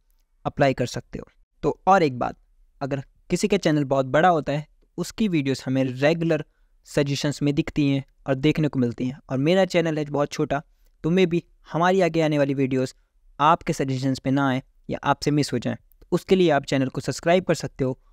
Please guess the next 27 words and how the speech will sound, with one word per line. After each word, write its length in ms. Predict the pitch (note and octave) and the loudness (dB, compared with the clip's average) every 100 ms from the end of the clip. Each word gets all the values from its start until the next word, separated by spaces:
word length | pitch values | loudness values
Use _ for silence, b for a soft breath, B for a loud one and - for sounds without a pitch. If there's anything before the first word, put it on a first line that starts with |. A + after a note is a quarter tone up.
| _ _ | _ _
वीडियो 280 | C3+ C#3 C#3 | -2 0 2
को 60 | C3 | 2
लाइक 260 | C#3 F3 | 2 2
कर 80 | - | 0
सकते 280 | - C3+ - | -4 -4 -6
हो, 40 | - | -4
ताकि 260 | D#3 E3 D#3+ | -2 0 -2
YouTube 220 | D3 C#3 | -2 -6
को 80 | C#3 | -6
पता 320 | - D#3+ D#3+ | -2 2 2
लग 160 | D3+ | 2
सके 260 | - C3+ C3+ - _ _ _ | -2 -6 -6 -10 _ _ _
कि 80 | - - - | -10 -10 -4
हमें 340 | D3+ E3 D#3+ - _ _ - | 0 0 -2 -8 _ _ 0
आपको 480 | D3 - - B2+ - _ | 0 0 -4 -4 -4 _
वो 160 | C3+ C#3 | -2 0
वीडियो 360 | B2+ A#2+ A#2+ B2 - | 2 2 0 -2 -4
दिखानी 400 | C3+ C3 B2+ A#2+ | -2 2 2 2
है। 100 | A#2+ - - _ - | -2 -10 -20 _ -2
तो 60 | F3 | 0
नीचे 260 | F#3+ G3+ | 0 2
लाल 220 | G#3+ G3 F#3 | 4 4 2
बटन 260 | E3 D#3+ | -2 -2
पे 60 | D3+ | -6
क्लिक 280 | - F3+ - | -4 -4 -2
करके 240 | D#3+ - | -2 -2
आप 160 | C3+ C3 | -4 -4